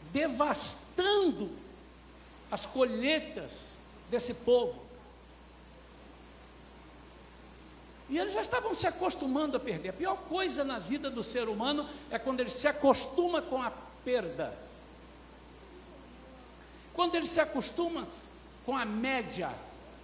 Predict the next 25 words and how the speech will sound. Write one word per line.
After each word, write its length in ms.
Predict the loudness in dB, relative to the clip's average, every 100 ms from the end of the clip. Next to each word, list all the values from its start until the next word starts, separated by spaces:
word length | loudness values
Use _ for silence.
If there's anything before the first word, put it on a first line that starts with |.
| -18 -18 -18 -18 -14 -4
ele 200 | -2 0
vira 440 | 2 2 0 -2 -8 -2
um 140 | 0
mediocre, 1200 | 0 2 0 0 -2 2 6 4 2 -6 -4 -4 -4
medíocre. 800 | -6 -6 -6 -4 -4 -6 -10 -12 -6
Eu 100 | -4
falei 240 | -4 -4 -4
medio-, 960 | -4 -4 -6 -8 -8 -6 -4 -6 -8 -8
é 60 | -8
de 160 | -6
média. 420 | -4 -2 -4 -6 -10 -14 -16 -18 -20 -20 -18 -18 -18 -18 -18 -20 -20 -20 -20 -20 -20 -10 -2
Às 60 |
vezes 180 | 0 0
nós 140 | -2
xingamos 560 | -2 -4 -2 -2 -2 -2
uma 160 | -2 -2
pessoa, 440 | -6 -6 -4 -4
falamos, 300 | -4 -4 -4 -6 -12 -8
"Você 180 | -4 -4
é 20 |
um 80 | -4
medíocre", 640 | -6 -4 2 2 2 -4 -10 -14 -18 -18 -20 -12
mas 260 | -8 -8 -8 -6
o 80 | -2
medíocre 640 | 0 0 0 -2 -2